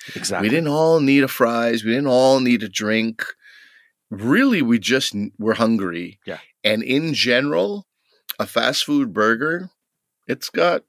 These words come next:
Speaker 2: like, enough stuff in it to last you about three, four hours. And if it doesn't,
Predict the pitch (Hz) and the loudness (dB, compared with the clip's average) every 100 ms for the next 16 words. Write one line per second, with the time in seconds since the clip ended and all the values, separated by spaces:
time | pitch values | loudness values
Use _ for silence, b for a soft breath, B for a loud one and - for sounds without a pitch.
0 | 147 151 156 - - 139 131 139 - - | -8 -2 -4 -4 -4 0 2 0 -2 -2
1 | - - 120 - 120 101 98 - 120 113 | -2 0 -4 -2 -4 -4 -8 -6 -4 0
2 | 107 110 - 107 98 98 92 - - 101 | 0 -2 -4 -6 -4 -4 -4 -6 -8 -6
3 | 92 98 95 90 82 69 - 110 117 120 | -2 -2 -2 -4 -8 -12 -4 -2 0 0
4 | 214 233 120 98 92 | 2 2 2 -2 -6